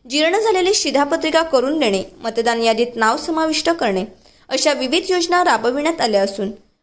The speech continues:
भांडणे ग्रुप ग्रामपंचायतमध्ये समाविष्ट असलेल्या कारखाना, कोंदास, खडी येथील असंख्य उपोषित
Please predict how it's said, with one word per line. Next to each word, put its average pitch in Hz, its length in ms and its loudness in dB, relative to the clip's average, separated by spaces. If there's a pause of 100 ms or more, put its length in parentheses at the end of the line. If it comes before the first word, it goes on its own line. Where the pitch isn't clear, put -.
भांडणे 302 480 0
ग्रुप 294 380 -2
ग्रामपंचायतमध्ये 311 960 -2 (140)
समाविष्ट 277 600 0
असलेल्या 220 500 0 (420)
कारखाना, 247 560 0
कोंदास, 262 840 -2
खडी 262 220 0
येथील 330 400 -2 (200)
असंख्य 330 600 -2
उपोषित 262 500 0